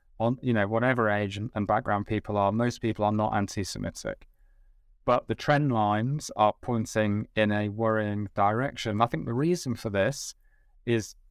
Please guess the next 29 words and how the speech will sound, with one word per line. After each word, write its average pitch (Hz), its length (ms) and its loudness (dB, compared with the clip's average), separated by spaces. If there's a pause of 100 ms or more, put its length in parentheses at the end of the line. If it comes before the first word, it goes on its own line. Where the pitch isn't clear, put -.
(140)
the 110 80 0
difference 139 500 0
between 113 320 -2
a 107 60 -4
prejudice 113 720 0
and 107 100 0
a 104 40 0
conspiracy 117 720 -2
theory. 101 560 -2 (240)
Most 151 300 0
racism 113 600 0
works 113 420 -2 (100)
as 110 160 4 (140)
kind 117 180 -2
of 110 80 -2
straightforward 123 640 -2
prejudice, 113 640 0
and 110 180 -2
younger 127 280 2
people 117 640 -2 (500)
are 113 220 4
less 120 320 0
likely 113 500 0
to - 140 -8
be 104 120 0
prejudiced 104 580 -2
in 104 200 0
that 101 200 2
way. 98 320 -2